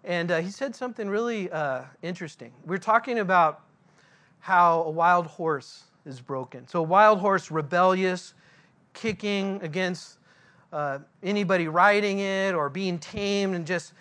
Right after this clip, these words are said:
think about all the energy and difficulty and just how wild that horse is. And the trainer trying to subdue the horse and try to get the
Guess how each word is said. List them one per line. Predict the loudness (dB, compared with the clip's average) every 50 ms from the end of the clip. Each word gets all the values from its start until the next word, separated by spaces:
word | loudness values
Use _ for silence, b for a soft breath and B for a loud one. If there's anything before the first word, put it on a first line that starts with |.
| b
think | -6 -6 0 2
about | 4 6 8
all | 8 8
the | 6 4 0 -2
energy | -4 -6 -4 -2 -2 -2 -2 -4 -4 -6 -6 -4 -4 -4
and | -6 -6 -10 -12 b b b b b
difficulty | -4 -4 -4 -2 -2 -2 -2 0 0 0 -2 -2 -4 -6 -6 -6
and | -6 -6 -6 -4
just | -4 -4 -4 -6 -10 -20 b b b
how | 2 2 2
wild | 2 4 4 6 8 8 8 8 6 6 4
that | 0 -2 -2 -2
horse | 0 0 0 0 -2 -4
is. | -4 -4 -4 -6 -10 b b b b b b b b b b b
And | -6 -4
the | -4
trainer | -4 -4 -4 -2 0 0 2 2 2 2 2 0 -2 -6 -14 _
trying | -8 -6 -2 -2 0 0 -2
to | -2 -2 0 2 2 2 2 0 -4 b b b b b b
subdue | -12 -4 -2 -2 -2 -2 -2 -2 -2 -2 0 0 0 -2 -2
the | -2 -4
horse | -4 0 0 2 4 4 4 4 2 0
and | -6 -10 -6
try | -4 -2 -2
to | -2
get | -2 -4 -4 -4
the | -4 -6 -6